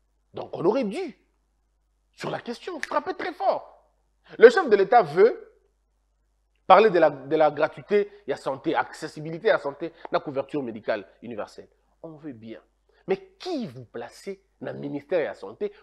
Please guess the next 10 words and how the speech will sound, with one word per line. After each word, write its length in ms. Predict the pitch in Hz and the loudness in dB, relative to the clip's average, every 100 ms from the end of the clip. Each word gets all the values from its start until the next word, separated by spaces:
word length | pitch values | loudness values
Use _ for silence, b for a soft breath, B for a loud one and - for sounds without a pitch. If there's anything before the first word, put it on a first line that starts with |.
| - | 0
pour 280 | 330 277 214 | 6 6 6
régler 360 | 185 160 226 | 4 2 0
ce 100 | - | 0
problème-là ? 500 | 156 - 139 127 117 - b _ | -6 -8 -8 -8 -8 -12 b _
Toutes 180 | - - | -8 -6
ces 80 | 180 | -6
questions 320 | - 175 254 | -8 -14 -10
doivent 200 | 233 220 | -6 -6
être 200 | 226 214 | -6 -12
posées. 460 | - 330 359 311 | -10 -10 -8 -10